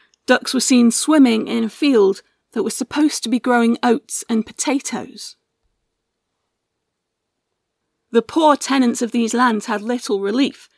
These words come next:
because their English landlords were far away, often in London, and simply didn't see their suffering.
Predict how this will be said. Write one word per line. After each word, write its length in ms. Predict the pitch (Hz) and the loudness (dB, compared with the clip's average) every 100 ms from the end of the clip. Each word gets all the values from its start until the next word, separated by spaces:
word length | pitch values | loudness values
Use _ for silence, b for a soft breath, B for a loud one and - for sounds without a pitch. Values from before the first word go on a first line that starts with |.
| _ _ _ | _ _ _
because 260 | - 233 | -4 -2
their 240 | 254 247 302 | 2 0 2
English 360 | 320 294 - | 2 0 -4
landlords 520 | 262 285 240 208 202 | -2 0 2 2 0
were 80 | 220 | -4
far 380 | 220 240 220 202 | -2 0 2 0
away, 400 | 196 240 202 - _ _ | -2 -2 -4 -8 _ _
often 380 | - 208 - 208 | -10 -8 -6 -6
in 220 | - 214 | -2 0
London, 460 | 208 269 240 - - _ _ _ - | 2 4 4 2 -8 _ _ _ -8
and 100 | 220 | -4
simply 300 | 247 226 226 | -2 -2 0
didn't 360 | 233 208 - | 0 0 -4
see 240 | - 269 202 | -4 -4 -4
their 200 | 180 202 | -6 -4
suffering. 500 | 247 254 - - | -4 -4 -8 -14